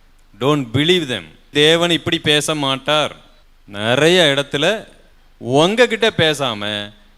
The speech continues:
போதகர்கிட்ட பேசி அங்க எல்லாரையும் உட்கார வச்சிருக்கிறாங்க.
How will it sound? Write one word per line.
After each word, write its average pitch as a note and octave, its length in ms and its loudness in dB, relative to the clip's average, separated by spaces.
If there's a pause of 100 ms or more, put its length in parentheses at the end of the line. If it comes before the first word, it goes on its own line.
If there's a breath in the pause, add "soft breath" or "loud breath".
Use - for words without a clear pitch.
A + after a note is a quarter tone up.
(160)
போதகர்கிட்ட F3 680 2
பேசி G#2 720 -4 (540)
அங்க D3+ 260 0
எல்லாரையும் D3 480 0
உட்கார C#3+ 220 -2
வச்சிருக்கிறாங்க. F#2 560 -10